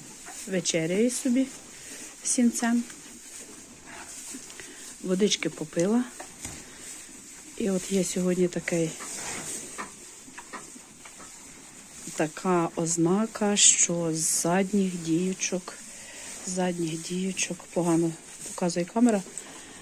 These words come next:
е, під вечір стало капати молочко. Молозиво. Хто знає,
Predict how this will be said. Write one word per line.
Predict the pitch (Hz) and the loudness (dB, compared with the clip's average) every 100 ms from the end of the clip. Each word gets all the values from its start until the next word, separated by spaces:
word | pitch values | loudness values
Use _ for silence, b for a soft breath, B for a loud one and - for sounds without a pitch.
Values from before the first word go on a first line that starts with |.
| B B B B B B - - 190 | B B B B B B -18 -2 4
е, | 185 165 | 4 6
під | 220 175 | 4 4
вечір | 185 190 - 202 | 2 4 4 4
стало | - - 180 180 190 | 4 4 6 6 4
капати | - 175 180 - | 2 0 0 2
молочко. | 180 175 180 - - 160 147 151 B B B B B B B B - - - - - - - B B B B B B - | 4 4 2 0 0 0 0 -4 B B B B B B B B -16 -18 -20 -20 -20 -18 -16 B B B B B B 0
Молозиво. | 185 185 160 147 147 139 143 156 - - - - - - B B B B B B - - | 2 4 4 2 -2 -6 -8 -10 -12 -14 -16 -16 -16 -14 B B B B B B -14 -12
Хто | - 202 180 | -2 0 2
знає, | 175 151 147 151 185 | 2 2 2 2 4